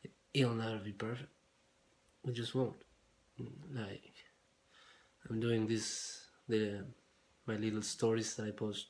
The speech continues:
once a day, and they're,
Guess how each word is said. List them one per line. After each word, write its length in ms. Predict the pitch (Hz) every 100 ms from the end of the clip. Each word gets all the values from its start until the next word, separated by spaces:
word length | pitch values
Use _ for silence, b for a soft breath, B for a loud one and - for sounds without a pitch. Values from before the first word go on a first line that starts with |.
| -
once 320 | 110 113 107
a 40 |
day, 320 | 107 110 113 123 - b b b b b b b b _ _ _ _ _ _ _ _ -
and 680 | 139 120 107 101 101 101 110
they're, 240 | 123 85